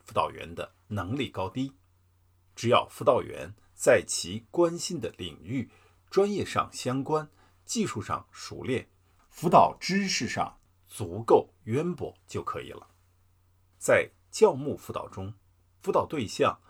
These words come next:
不但会依据辅导过程中个人的经历，还会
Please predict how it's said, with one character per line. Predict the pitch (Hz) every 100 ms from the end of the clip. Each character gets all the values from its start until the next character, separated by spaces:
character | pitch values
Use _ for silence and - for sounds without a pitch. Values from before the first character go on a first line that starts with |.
| _ _
不 | - 95 123
但 | - 160 104 _ _ _ _
会 | _ 160 - - _
依 | 175 196 180
据 | - 120 - _
辅 | - 131
导 | 120 82
过 | -
程 | 107 104 107
中 | 143 143 _ _ _ -
个 | 233 165
人 | 82 85
的 | 82
经 | - 123 139
历， | 170 - _ _ _ _
还 | _ - 82 95
会 | 139 180 -